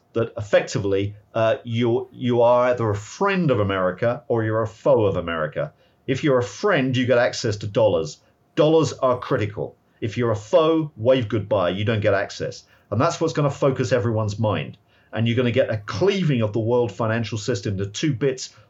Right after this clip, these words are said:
one controlled by the U S and a nascent one, which the Chinese are trying to build. The Chinese have got ambitions. They've very, got very clear ambitions. In the book Capital Wars, we go through what their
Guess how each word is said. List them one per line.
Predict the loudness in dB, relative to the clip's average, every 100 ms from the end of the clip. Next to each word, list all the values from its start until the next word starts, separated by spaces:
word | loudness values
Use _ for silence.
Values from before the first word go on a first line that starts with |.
| -4
one | 0 0 0 -4 -4
controlled | -4 2 2 2
by | 0
the | 0
U | 0 2
S | 2 -2 -10 _ -4
and | 0
a | 0
nascent | 0 0 0 -2 -4 -2
one, | -2 -2 -2
which | -4 -6
the | -8
Chinese | -2 0 0 -2 -4
are |
trying | -4 -4
to | -4
build. | -4 -4 -6 -14 _ _ -10
The |
Chinese | -4 0 0 0
have | 0
got | 0
ambitions. | 2 0 0 -2 -2 -2
They've | -4
very, | 0 0 0
got | -2 -4 2
very | 2 0
clear | -2 -2 0
ambitions. | -2 -4 -4 -8 -8 _ -4
In | -2
the |
book | 0 -2 -2
Capital | -2 0 0 0
Wars, | -2 -2
we | -2
go | 0 0
through | 0 -2 -2
what | 0 -2 0
their | 0 0